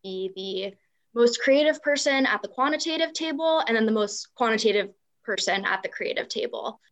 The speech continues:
And management consulting is the same kind of intersection. You know, you have to be strategic and forward thinking and solve complex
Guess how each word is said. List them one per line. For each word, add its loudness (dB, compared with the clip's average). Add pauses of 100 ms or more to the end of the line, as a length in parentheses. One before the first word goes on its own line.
(120)
And 2
management 0
consulting -2
is -2 (300)
the 4
same 4
kind 2
of -2
intersection. -4
You -2
know, 0
you 2
have -2
to -2
be -8
strategic -6
and -6
forward -10
thinking -10
and -12
solve -8
complex -16